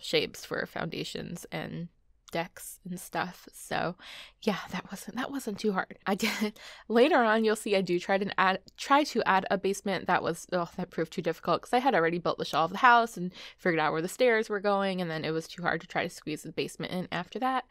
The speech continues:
But this first floor has plenty, plenty of good stuff, and this is that grand staircase that goes to the second floor. I guess I could have probably left it six wide, but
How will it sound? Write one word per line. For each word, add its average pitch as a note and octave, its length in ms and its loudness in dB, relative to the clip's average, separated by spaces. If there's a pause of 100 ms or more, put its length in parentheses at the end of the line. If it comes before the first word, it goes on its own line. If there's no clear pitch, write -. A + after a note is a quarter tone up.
(360)
But A#3+ 320 4
this B3 240 4
first D#4 300 -2
floor D#4+ 240 2
has C#4+ 340 -2
plenty, B3+ 560 -4
plenty B3 380 -4
of A#3+ 100 -2
good A#3 160 0
stuff, - 560 0 (400)
and G#3 320 2
this A#3+ 140 2
is C#4 100 -2
that C#4 200 6
grand G#3 600 2
staircase G3 540 -2
that - 140 -6
goes F#3+ 240 -2
to A#3 140 0
the G3+ 140 0
second F#3 500 -4
floor. A3+ 520 4
I G3+ 100 2
guess B3+ 300 0
I G4+ 80 0
could C#4 160 -4
have A#3+ 120 -2
probably G#3+ 400 0
left G#3 300 0
it G#3+ 220 -2
six - 320 -6
wide, G3+ 440 2
but F3+ 220 0